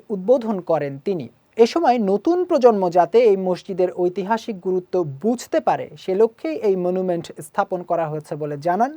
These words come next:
সিটি মেয়র। এছাড়া মসজিদের এই ইসলামিক মনুমেন্ট শুধু চট্টগ্রামের সৌন্দর্য বৃদ্ধি করবে না, বরং সারা দেশের মানুষের জন্য একটি দর্শনীয় স্থান হয়ে উঠবে বলে জানান তিনি। উদ্বোধনকালে প্রধান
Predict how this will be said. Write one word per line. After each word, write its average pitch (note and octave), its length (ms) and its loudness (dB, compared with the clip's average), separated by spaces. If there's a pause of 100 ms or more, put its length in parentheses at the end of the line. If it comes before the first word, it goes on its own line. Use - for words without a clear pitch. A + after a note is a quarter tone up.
(100)
সিটি A#3 260 -6
মেয়র। B2+ 200 -16 (580)
এছাড়া D4+ 300 8 (160)
মসজিদের C#4+ 420 0 (140)
এই G#3+ 160 6
ইসলামিক G#3 420 0 (180)
মনুমেন্ট G#3+ 420 0 (100)
শুধু G#3+ 200 -4 (120)
চট্টগ্রামের A3+ 580 4 (140)
সৌন্দর্য G3+ 420 0 (160)
বৃদ্ধি D#3+ 320 -6 (120)
করবে E3 300 2
না, B3 60 0 (400)
বরং C4+ 200 10 (200)
সারা G3 280 4 (180)
দেশের D4 280 0 (140)
মানুষের G3+ 480 -4
জন্য C#4+ 180 -4 (120)
একটি F3+ 140 -8 (220)
দর্শনীয় A3+ 640 0
স্থান F#3+ 300 -6
হয়ে E3+ 240 -2
উঠবে D#3+ 280 -2
বলে G#3 160 2 (160)
জানান D3 220 0 (100)
তিনি। D3 160 -14 (300)
উদ্বোধনকালে C4+ 640 0 (440)
প্রধান C4+ 280 6